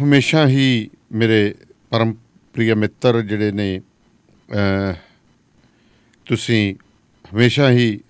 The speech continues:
ਮੈਂ ਉਹਨਾਂ ਕੋਲੇ ਜਦੋਂ ਆਉਣਾ ਹੈ ਤੇ ਉਹਨਾਂ ਦੇ ਨਾਲ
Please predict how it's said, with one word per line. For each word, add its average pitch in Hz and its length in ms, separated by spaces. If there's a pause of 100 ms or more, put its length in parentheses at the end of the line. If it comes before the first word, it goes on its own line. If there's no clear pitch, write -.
(220)
ਮੈਂ 107 200
ਉਹਨਾਂ 110 200
ਕੋਲੇ 101 220
ਜਦੋਂ 95 340 (360)
ਆਉਣਾ 107 240
ਹੈ 95 120 (840)
ਤੇ 95 340 (180)
ਉਹਨਾਂ 127 260
ਦੇ 147 120
ਨਾਲ 127 460